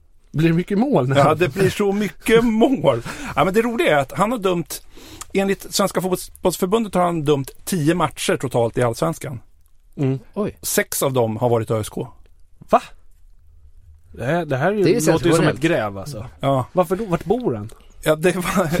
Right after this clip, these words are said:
Speaker 2: <laughs> det är en bra fråga. Han bor, det vet jag inte.
Speaker 1: Säkert i,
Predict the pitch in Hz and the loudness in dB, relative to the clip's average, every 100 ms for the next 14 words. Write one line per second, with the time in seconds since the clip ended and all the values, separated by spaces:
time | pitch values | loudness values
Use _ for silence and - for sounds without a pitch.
0 | 170 196 196 196 180 170 175 165 139 - | 2 0 0 -2 0 2 4 2 2 0
1 | 170 156 131 165 131 - 196 220 202 160 | 0 2 2 2 0 4 4 4 -2 -6
2 | 123 170 160 151 151 - - - - - | 0 2 2 -2 -4 -8 -18 -20 -20 -20
3 | - 156 135 - 175 - - - - - | -2 0 0 -2 -6 -6 -10 -12 -14 -16
4 | - - - - - - - 165 175 143 | -20 -20 -20 -20 -20 -6 0 0 0 -4
5 | 135 131 123 | -2 0 0